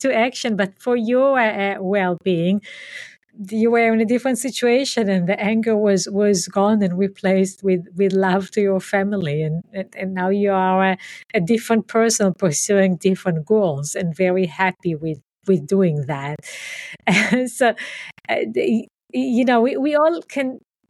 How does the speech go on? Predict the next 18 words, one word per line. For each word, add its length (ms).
identify 540
situations 600
where 100
we 80
just 300
cannot 400
do 160
something, 840
and, 200
and 220
then 160
other 240
situations 680
in 80
which 200
we 160
are 180
doing 460